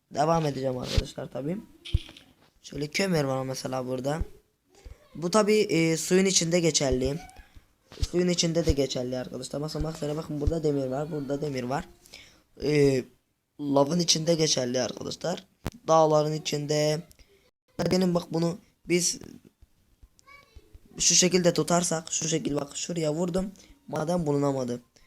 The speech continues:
Mesela diyelim bu, bu şekil bir dağ buldunuz arkadaşlar. Şu şekil dağ buldunuz. Şöyle buna basarsanız buradan demir var. Demek ki buraya kazınca demir varmış.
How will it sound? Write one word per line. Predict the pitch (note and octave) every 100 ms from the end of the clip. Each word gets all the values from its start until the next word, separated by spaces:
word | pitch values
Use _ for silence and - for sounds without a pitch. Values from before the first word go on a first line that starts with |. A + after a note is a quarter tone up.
| - - -
Mesela | - E3
diyelim | F3 E3+ D#2+ E2
bu, | D3+ -
bu | F3+
şekil | F#3 E3+ E3
bir | D#3+ E3+
dağ | F3+ E3+
buldunuz | D3 C3+ C3+ C3+
arkadaşlar. | C3+ C3+ C#3+ - F#3 - _ _ _ _ _ _ _ _ _ _ - - - - -
Şu | -
şekil | D#3+ D#3+ F3 G#3 _ _ _ -
dağ | F#3 G3 D3+
buldunuz. | C#3+ - D#3+ G3+ - _ _ _ _ - _ _
Şöyle | - F3 E3 F3 - -
buna | F3+ E3 C#3 -
basarsanız | G#3 G3 F3+ E3+ G3+ A#3 - _ _ _
buradan | E3+ F3 A3 F3
demir | E3 E3
var. | C#3+ B2+ B2
Demek | F#3 F3
ki | E3+ E3
buraya | E3 D3
kazınca | - E3+ E3 E3+ E3
demir | D3+ C#3+
varmış. | C#3+ C3 - -